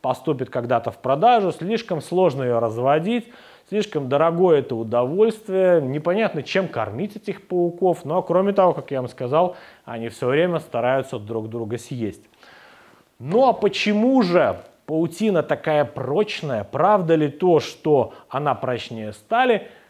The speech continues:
Вы узнаете ровно через неделю в следующей передаче про паучью паутину.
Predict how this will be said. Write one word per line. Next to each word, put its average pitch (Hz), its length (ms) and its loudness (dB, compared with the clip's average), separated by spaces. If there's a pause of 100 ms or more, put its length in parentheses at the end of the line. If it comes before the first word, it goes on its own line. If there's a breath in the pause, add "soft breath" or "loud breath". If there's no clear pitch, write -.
(140 loud breath)
Вы 110 180 -8
узнаете 147 600 0
ровно 131 320 0
через 110 320 -6
неделю 147 460 -4
в - 20 -16
следующей 170 480 -4
передаче 120 600 -6
про 131 300 -6
паучью 110 540 -8
паутину. 101 540 -14